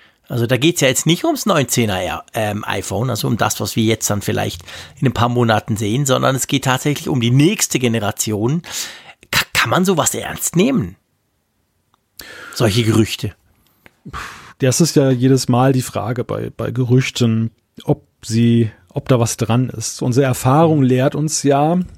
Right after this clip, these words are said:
Speaker 2: dass, äh, doch häufig ein Funken Wahrheit drin steckt.
Speaker 1: Ja,
Speaker 2: Also viele,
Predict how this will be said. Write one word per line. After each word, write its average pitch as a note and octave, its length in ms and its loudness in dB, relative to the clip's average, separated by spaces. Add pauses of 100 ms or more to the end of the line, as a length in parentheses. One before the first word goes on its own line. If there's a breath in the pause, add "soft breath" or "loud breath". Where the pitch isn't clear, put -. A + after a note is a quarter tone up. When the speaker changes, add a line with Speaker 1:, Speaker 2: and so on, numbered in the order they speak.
(680 loud breath)
Speaker 2:
dass, - 380 0
äh, C3+ 260 0 (100)
doch D3 220 0
häufig E3 300 2
ein C#3+ 160 -2
Funken D#3+ 360 0
Wahrheit C3+ 380 2
drin A2 220 -4
steckt. - 500 -12
Speaker 1:
Ja, B2 80 -8
Speaker 2:
Also C3 160 2
viele, F3+ 240 2